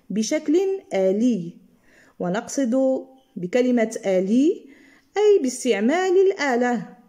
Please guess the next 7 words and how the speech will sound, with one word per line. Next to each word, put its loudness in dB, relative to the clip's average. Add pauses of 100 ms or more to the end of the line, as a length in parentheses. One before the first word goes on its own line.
(120)
وليس 0
عن 0
طريق -2
الحلب -2
اليد-، 0 (500)
اليدوي 2
التقليدي، -2